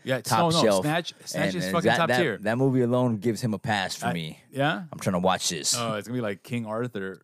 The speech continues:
Speaker 2: What
Speaker 1: Uh,
Speaker 2: was the,
Speaker 1: fucking,
Speaker 2: what was the other one that he made with,
Speaker 1: uh,
Speaker 2: uh,
Speaker 1: Lock, Stock, and Two Smoking
Speaker 2: no, it was
Speaker 1: Barrels.
Speaker 2: another, that one actually, that was good fucking
Speaker 1: Oh,
Speaker 2: movie,
Speaker 1: it was, it was a
Speaker 2: movie,
Speaker 1: good, it
Speaker 2: yo.
Speaker 1: was a good, it was a good
Speaker 2: That was a good
Speaker 1: ground.
Speaker 2: fucking movie. Uh, the one that was whack was, uh, the one with, uh, with James Bond.
Speaker 1: Oh, with Daniel Craig, Larry King?
Speaker 2: Yeah,
Speaker 1: He didn't
Speaker 2: Larry
Speaker 1: do,
Speaker 2: Craig.
Speaker 1: he,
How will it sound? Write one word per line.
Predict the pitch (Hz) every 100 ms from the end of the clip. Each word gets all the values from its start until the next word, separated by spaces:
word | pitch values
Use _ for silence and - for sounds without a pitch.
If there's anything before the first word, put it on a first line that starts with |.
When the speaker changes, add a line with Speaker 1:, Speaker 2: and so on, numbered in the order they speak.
| _
Speaker 2:
What | -
Speaker 1:
Uh, | 107
Speaker 2:
was | 123 135
the, |
Speaker 1:
fucking, | 135 120
Speaker 2:
what | 135
was | 139
the |
other | 123
one | 139 156 139
that | 120
he |
made | 120 127 123
with, | 104 -
Speaker 1:
uh, | - -
Speaker 2:
uh, |
Speaker 1:
Lock, | 110 120
Stock, | - 120 113
and | 95
Two | 110
Smoking | 104 107 107 107
Speaker 2:
no, |
it | 90
was |
Speaker 1:
Barrels. | 104 104 107
Speaker 2:
another, | 107 87
that | 117
one | 165 151
actually, | 147 -
that | 107 165
was | 151
good | 110 151
fucking | 180 220 -
Speaker 1:
Oh, |
Speaker 2:
movie, | 123
Speaker 1:
it | 147
was, | 175
it | 123
was | 170 147
a |
Speaker 2:
movie, | 175
Speaker 1:
good, | 180
it | 120
Speaker 2:
yo. |
Speaker 1:
was | 165
a | 147
good, | 147 170 139 -
it |
was | 156 139
a |
good | 117 147
Speaker 2:
That | 110
was | 117
a |
good | 131
Speaker 1:
ground. | 127 104
Speaker 2:
fucking | 107 - 98
movie. | 120 98 87
Uh, | 101
the | 92
one | 110 139
that | 131
was | 104
whack | 107 135 139
was, | 107 92
uh, | 82 80 - _ _ - -
the | 104
one | 120
with, | 120 113
uh, | 107 104 98 87
with | 85 82 -
James | 113 117
Bond. | 113 131 80 - _ _ _ _ _ _ _ -
Speaker 1:
Oh, | 123
with | 113
Daniel | 123 123 113
Craig, | 139 104
Larry | 92 123
King? | 147 196
Speaker 2:
Yeah, | 208 73 - -
Speaker 1:
He | 131
didn't | 117
Speaker 2:
Larry | 110
Speaker 1:
do, |
Speaker 2:
Craig. | 104 82 107
Speaker 1:
he, | 117